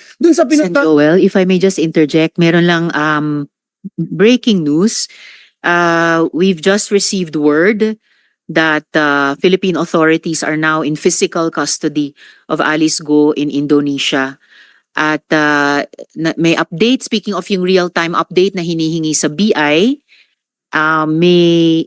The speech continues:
Speaker 2: uh, information na she will be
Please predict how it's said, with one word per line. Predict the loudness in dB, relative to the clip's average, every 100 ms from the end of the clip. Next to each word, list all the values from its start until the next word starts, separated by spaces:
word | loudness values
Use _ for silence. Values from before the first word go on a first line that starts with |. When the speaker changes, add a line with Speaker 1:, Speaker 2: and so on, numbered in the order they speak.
| -4
Speaker 2:
uh, | 0 0 2
information | 0 2 0 2 2 2 0 0 2 0 -2
na | -2 0 2 0 -2 -4 -16 -20 _ -8
she | 0 2
will | 4 2
be | 0 0 0 -2